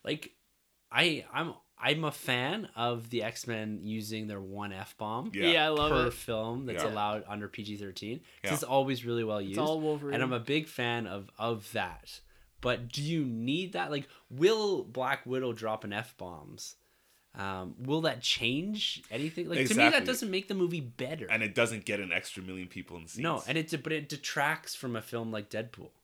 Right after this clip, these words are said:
Speaker 2: Mm-hmm.
Speaker 1: right? Like, where you don't have, you need that swearing in there. You
Speaker 2: Yeah.
Speaker 1: need that ability to have, you know, someone's head blow up. Like, that's just part of the character.
Speaker 2: Yeah.
Speaker 1: I don't know, 'cause I can see where you'd want it for the dark.
Speaker 2: The Punisher, the
Speaker 1: Yeah.
Speaker 2: Wolverine,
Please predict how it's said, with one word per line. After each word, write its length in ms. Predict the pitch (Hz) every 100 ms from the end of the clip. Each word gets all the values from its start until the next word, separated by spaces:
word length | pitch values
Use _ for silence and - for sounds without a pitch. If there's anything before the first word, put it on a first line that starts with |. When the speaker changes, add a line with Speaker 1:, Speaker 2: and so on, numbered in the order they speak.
| 92
Speaker 2:
Mm-hmm. 180 | 87 76 _ _
Speaker 1:
right? 260 | 98 117 139
Like, 140 | 127
where 120 | 127 131
you 120 | 127
don't 260 | 135 123 117
have, 380 | 120 113 107 -
you 160 | 139
need 180 | 208 240
that 140 | 143
swearing 420 | 117 - 110 101 101
in 60 |
there. 140 | 101 104
You 140 | 110
Speaker 2:
Yeah. 60 | 101
Speaker 1:
need 80 |
that 120 | 139 123
ability 380 | 113 113 120
to 60 | 107
have, 280 | 104 101 104 - - - -
you 100 | 117
know, 160 | 104
someone's 240 | 95 113 101
head 220 | 110 107
blow 180 | 104 92
up. 80 | -
Like, 160 | 123 - -
that's 200 | 180 175
just 160 | 165
part 180 | - 156
of 60 | 151
the 60 |
character. 400 | - - 120 127
Speaker 2:
Yeah. 100 | 107
Speaker 1:
I 20 | 117
don't 240 | 175 151
know, 340 | 156 156 131 - - -
'cause 140 | - 160
I 60 |
can 160 | 143 190
see 300 | - 220 247
where 340 | 262 190 180 123
you'd 320 | 85 151 131
want 340 | 107 107 117
it 140 | 117 -
for 120 | 110
the 80 | 104
dark. 500 | 98 110 98 98 98 - _ _ _ -
Speaker 2:
The 140 | -
Punisher, 640 | 151 - 113 107 - 104 104
the 100 | 101
Speaker 1:
Yeah. 260 | 220 156
Speaker 2:
Wolverine, 520 | 104 92 92 92 90